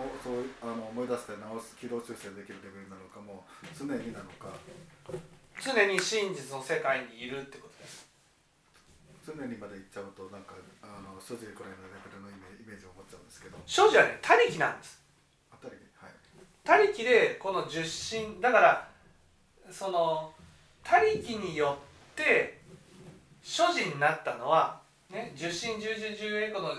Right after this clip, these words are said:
Speaker 2: 上にあるけど、でも、十心と同じレベルなんです。所持って。
Speaker 1: あ、他力か、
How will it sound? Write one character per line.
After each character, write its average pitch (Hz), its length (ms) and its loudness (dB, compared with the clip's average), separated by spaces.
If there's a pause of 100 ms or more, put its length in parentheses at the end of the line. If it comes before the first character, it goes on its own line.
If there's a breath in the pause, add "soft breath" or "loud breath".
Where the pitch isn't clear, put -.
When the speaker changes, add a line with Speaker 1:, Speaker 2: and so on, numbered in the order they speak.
Speaker 2:
上 254 240 0
に - 80 0
あ 143 160 6
る - 120 -4
け 135 120 -4
ど、 - 300 0 (420 soft breath)
で - 120 -4
も、 - 360 -2 (160)
十 147 180 -12
心 226 440 -6
と - 340 0 (520)
同 147 100 -8 (140)
じ 165 240 -8
レ 160 120 0
ベ 139 100 -2
ル - 120 -10
な - 80 -20
ん - 100 -20
で - 60 -20
す。 - 140 -20 (600)
所 147 220 -2
持 131 60 -8
っ - 20 -14
て。 - 220 -20 (2250)
Speaker 1:
あ、 123 120 -14
他 156 140 -6
力 139 80 -6 (160)
か、 127 80 -8